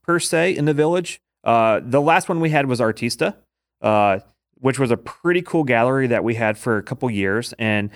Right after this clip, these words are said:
you know, just with everything in life, uh,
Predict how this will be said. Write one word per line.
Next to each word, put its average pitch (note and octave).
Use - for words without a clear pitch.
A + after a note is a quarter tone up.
you A#2+
know, A#2
just B2+
with C3+
everything C3
in A#2
life, A2+
uh, G#2